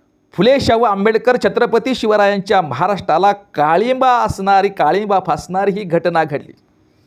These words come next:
खरं तर ताई,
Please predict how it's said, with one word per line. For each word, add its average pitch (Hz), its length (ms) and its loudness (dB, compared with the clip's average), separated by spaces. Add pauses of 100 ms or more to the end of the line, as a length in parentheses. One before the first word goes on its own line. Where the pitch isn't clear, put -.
(340)
खरं 220 180 2
तर 277 340 2 (1000)
ताई, 262 640 0